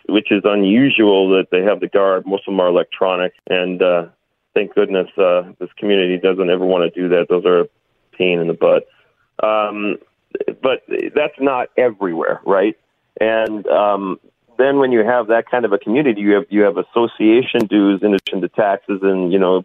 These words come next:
mortgage payment if you have one and so on and so forth. And ours are a hundred and forty dollars a month here, which is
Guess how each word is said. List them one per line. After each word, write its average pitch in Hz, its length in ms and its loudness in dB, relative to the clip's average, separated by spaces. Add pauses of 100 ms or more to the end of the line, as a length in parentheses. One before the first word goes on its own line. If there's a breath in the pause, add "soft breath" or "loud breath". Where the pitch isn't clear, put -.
mortgage 101 480 -2
payment 95 240 2
if 92 100 -4
you 95 80 2
have 92 220 2
one 92 200 -2
and 90 260 -6
so 92 140 0
on 85 100 -2
and 82 100 -8
so 101 120 -2
forth. 95 240 -2 (500)
And 107 120 0
ours 147 240 0
are 127 120 2
a 113 40 0
hundred 135 300 -2
and 113 120 -4
forty 117 240 -2
dollars 104 340 0
a - 20 -8
month 104 320 -2
here, 98 80 -2
which 92 200 -2
is 90 60 -18